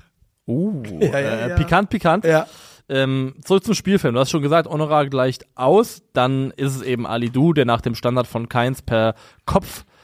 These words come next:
Speaker 1: das zwei zu eins erzielt, den Ball reinwuchtet. Und dann geht's wirklich, äh, Schlag auf Schlag, denn der eingewechselte Robin Hack, äh, sticht zweimal als, äh, Joker zu
Speaker 2: Oh
Speaker 1: für
Speaker 2: ja.
Speaker 1: Borussia Mönchengladbach. Einmal ist es eine Flanke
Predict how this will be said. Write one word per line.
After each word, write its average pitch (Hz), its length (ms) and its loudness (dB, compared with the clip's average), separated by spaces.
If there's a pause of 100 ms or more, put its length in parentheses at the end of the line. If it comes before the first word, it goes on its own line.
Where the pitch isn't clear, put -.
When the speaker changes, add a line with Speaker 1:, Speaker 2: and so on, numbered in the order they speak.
(120)
Speaker 1:
das - 240 -6
zwei 127 240 2
zu - 160 -2
eins 127 240 0
erzielt, 131 340 -6
den 117 100 -4
Ball 113 200 2
reinwuchtet. 147 760 0 (320)
Und 117 220 0
dann 190 100 4
geht's 226 220 0
wirklich, 170 340 2
äh, 143 100 -2
Schlag 135 360 2
auf 110 160 -4
Schlag, 113 320 -2
denn 113 160 -2
der 113 180 -2
eingewechselte 135 760 -2
Robin 127 460 -2
Hack, 160 240 0 (460)
äh, 123 360 4
sticht - 400 -4
zweimal 151 640 2
als, 127 320 -6
äh, 117 380 2
Joker 131 400 0
zu - 200 -6
Speaker 2:
Oh 180 80 4
Speaker 1:
für 220 80 4
Speaker 2:
ja. 147 60 0
Speaker 1:
Borussia 131 280 -2
Mönchengladbach. 131 540 -2
Einmal 127 320 0
ist 120 80 -2
es 117 60 -14
eine 120 120 -2
Flanke 135 500 -2